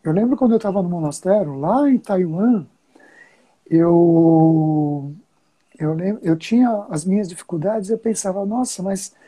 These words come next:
será que eu, só eu tô sofrendo, né?" E aí, eu, e uma das minhas dificuldades era a comida. O meu, o meu maior desafio foi a comida lá em Taiwan, né?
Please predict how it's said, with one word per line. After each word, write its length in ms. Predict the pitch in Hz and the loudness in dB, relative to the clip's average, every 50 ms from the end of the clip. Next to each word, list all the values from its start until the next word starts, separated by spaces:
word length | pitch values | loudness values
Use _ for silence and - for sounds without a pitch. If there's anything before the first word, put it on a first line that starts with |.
| _ _ _ _ _ | _ _ _ _ _
será 480 | - - - - 196 185 208 233 254 | -14 -10 -6 -4 -4 -4 -2 -4 -4
que 220 | 247 - - 214 202 196 185 | -4 -4 -2 0 2 4 4
eu, 680 | 190 196 196 196 185 180 170 165 160 156 147 143 131 - _ _ _ _ | 6 6 6 4 4 4 2 2 0 -2 -2 -6 -10 -16 _ _ _ _
só 360 | _ - - - - 277 262 196 | _ -18 -6 -2 0 0 0 0
eu 180 | 170 220 277 269 | -2 -2 -4 -4
tô 140 | - 202 | -8 -10
sofrendo, 680 | 160 - - 147 - - - 160 202 254 254 185 135 131 | -10 -10 -12 -14 -14 -10 -6 -4 -2 -2 -2 -4 -6 -8
né?" 200 | 131 143 175 208 226 - _ _ _ _ _ _ _ _ _ _ _ _ _ _ _ _ - | -10 -8 -8 -10 -10 -14 _ _ _ _ _ _ _ _ _ _ _ _ _ _ _ _ -4
E 500 | 180 175 185 180 185 190 185 185 185 185 | 0 2 2 4 4 6 6 6 6 4
aí, 440 | 190 190 196 208 220 240 349 359 196 | 4 4 2 2 2 0 0 2 2
eu, 240 | 196 226 - 381 311 | 2 2 0 -2 -2
e 100 | 180 214 | -2 0
uma 160 | 233 262 240 | 0 -2 -2
das 160 | 202 214 190 190 | -4 -4 -6 -4
minhas 220 | 196 196 190 170 | -6 -6 -6 -8
dificuldades 540 | - - - 196 190 175 190 208 208 190 202 | -12 -14 -10 -8 -6 -4 -4 -4 -4 -4 -6
era 160 | 233 220 226 | -6 -6 -6
a 20 | |
comida. 460 | 226 - 240 220 196 180 160 123 139 135 156 - _ | -8 -6 -2 -2 -2 -2 -2 -6 -10 -12 -14 -12 _
O 80 | - | -4
meu, 200 | 160 190 320 330 | -2 -2 -2 -2
o 40 | - | -2
meu 180 | 185 196 208 214 | 0 0 0 0
maior 520 | 226 214 208 214 226 247 262 285 269 233 - - - - - - - _ _ _ | 0 0 0 0 0 0 0 0 0 -2 -6 -12 -20 -20 -20 -20 -20 _ _ _
desafio 540 | 156 175 175 156 165 156 - - - 233 247 | 0 0 0 0 -2 -6 -6 -4 -2 -2 -2
foi 180 | 233 - 240 233 | -2 -2 -4 -4
a 60 | 226 | -2
comida 420 | - 240 220 220 226 208 185 185 | -2 0 2 2 2 2 0 -4
lá 160 | 170 165 165 | -4 -6 -6
em 40 | 165 | -6
Taiwan, 440 | 160 - 160 160 156 143 139 131 127 | -6 -6 -4 -4 -2 -4 -4 -8 -10
né? 180 | 127 135 147 | -10 -10 -12